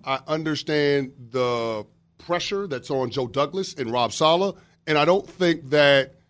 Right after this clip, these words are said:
the future at the quarterback position is solely dependent on whether or not Rodgers wants to come back and play for the Jets. Like, we all recognize that this guy is gonna be a Hall of Famer. I understand that. But we don't know that it's a Hall of Fame co-, quarterback that's coming back off of this Achilles injury.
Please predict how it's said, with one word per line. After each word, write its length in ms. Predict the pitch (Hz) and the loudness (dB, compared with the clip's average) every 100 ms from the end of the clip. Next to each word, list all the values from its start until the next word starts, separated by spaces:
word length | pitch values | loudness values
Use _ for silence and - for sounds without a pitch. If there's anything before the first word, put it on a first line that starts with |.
| _ _ _ _ | _ _ _ _
the 160 | 131 135 | -2 -2
future 520 | - 202 220 - 170 | -2 -2 0 2 2
at 220 | 156 160 | 2 0
the 80 | 160 | -2
quarterback 540 | 131 175 160 151 147 143 | -4 -2 0 2 0 -2
position 560 | 135 160 151 143 135 - | -4 -4 -4 -4 -4 -6
is 180 | 135 - | -8 -2
solely 320 | 156 156 151 | -2 0 -2
dependent 460 | 135 147 147 135 139 | -4 -2 -2 -2 0
on 220 | 135 120 | 0 2
whether 240 | 147 147 | 2 2
or 60 | 135 | 4
not 220 | 139 110 | 2 2
Rodgers 420 | 127 139 131 117 | 0 0 0 -4
wants 260 | 113 135 - | -4 -6 -6
to 80 | - | -8
come 200 | 135 117 | -4 -2
back 220 | 127 123 | -2 -2
and 100 | 110 | -8
play 180 | 135 120 | -6 -6
for 120 | 120 | -8
the 80 | 107 | -8
Jets. 360 | 117 - - _ _ - | -8 -8 -14 _ _ 0
Like, 180 | 156 143 | 0 0
we 160 | 196 | -4
all 300 | 165 196 220 | 2 4 6
recognize 540 | 202 185 165 151 147 127 | 4 2 2 2 2 0
that 100 | 120 | -4
this 120 | 151 | -6
guy 260 | - 139 135 | 0 2 2
is 80 | 113 | 0
gonna 160 | 131 123 | -4 -4
be 100 | 127 | -4
a 80 | |
Hall 200 | 117 120 | -2 -4
of 80 | 110 | -6
Famer. 240 | 117 92 101 | -10 -10 -6
I 100 | 143 | -4
understand 420 | 135 151 131 104 | -4 -4 -4 -6
that. 80 | 85 _ _ _ - | -12 _ _ _ -4
But 120 | 139 | 0
we 80 | 190 | 2
don't 180 | 170 | 4
know 140 | 170 160 | 4 4
that 120 | 143 | 2
it's 140 | 139 | 0
a 60 | 135 | -2
Hall 180 | 139 143 | 0 0
of 80 | 127 | 0
Fame 220 | 139 131 | -2 -2
co-, 160 | 156 | -4
quarterback 500 | - - 160 131 123 | -6 -4 -2 0 -2
that's 160 | - 107 | -2 -8
coming 240 | - 131 | -4 -4
back 260 | 113 127 - | 0 -2 0
off 200 | 135 120 | -2 -2
of 80 | 120 | -6
this 140 | 107 | -10
Achilles 380 | 107 151 127 110 | -8 -6 -4 -2
injury. 400 | 135 107 90 | -4 -6 -12